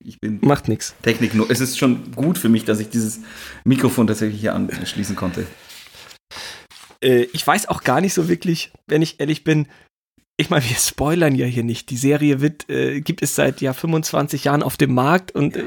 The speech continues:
Speaker 1: Ja.
Speaker 2: ich bezweifle, dass sie noch mal ausgestrahlt wird.
Speaker 1: <laughs>
Speaker 2: Und, äh, ähm, ja, lass mal zu Fo-, Folge zwei
Speaker 1: Ja.
Speaker 2: gehen. Die hast du ja auch gesehen.
Speaker 1: Folge zwei habe ich auch gesehen.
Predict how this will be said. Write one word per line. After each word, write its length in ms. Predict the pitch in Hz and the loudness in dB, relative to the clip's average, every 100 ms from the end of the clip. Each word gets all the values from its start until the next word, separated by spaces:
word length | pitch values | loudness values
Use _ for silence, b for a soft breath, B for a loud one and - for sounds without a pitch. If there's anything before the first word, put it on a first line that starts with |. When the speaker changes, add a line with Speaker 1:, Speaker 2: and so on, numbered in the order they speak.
| - | -4
Speaker 1:
Ja. 280 | 139 127 - | -4 -4 -6
Speaker 2:
ich 40 | |
bezweifle, 800 | - - - - 139 190 - 160 | -4 -2 -2 2 4 4 6 4
dass 180 | 147 - | 4 2
sie 80 | 151 | 2
noch 140 | 147 | 2
mal 80 | 143 | 2
ausgestrahlt 680 | - 202 - - - 123 - | 0 0 -2 -2 -2 -2 0
wird. 160 | 147 - B B 156 | 0 -2 B B -8
Speaker 1:
<laughs> 320 | - - - | -8 -4 2
Speaker 2:
Und, 340 | 147 151 - | 2 2 0
äh, 260 | 151 147 147 B B B B _ - | 2 4 2 B B B B _ -2
ähm, 800 | 95 98 92 90 - 87 - - - | 0 0 -4 -8 -8 -10 -16 -10 2
ja, 140 | 160 | 4
lass 300 | 170 180 208 | 6 4 6
mal 120 | 190 | 4
zu 120 | 190 185 | 2 0
Fo-, 220 | - - | -2 0
Folge 260 | 170 165 | 2 2
zwei 280 | 151 - 139 | 2 0 4
Speaker 1:
Ja. 60 | 139 | 4
Speaker 2:
gehen. 120 | 120 | 4
Die 140 | 123 135 | 4 2
hast 240 | 165 - | 0 4
du 40 | |
ja 180 | 151 - | 4 4
auch 160 | 127 - | 0 0
gesehen. 160 | 117 | -4
Speaker 1:
Folge 180 | 113 110 | -2 -4
zwei 140 | 104 98 | -4 -4
habe 100 | 95 | -2
ich 100 | 82 | -6
auch 120 | 85 | -8
gesehen. 300 | 87 87 90 | -8 -10 -12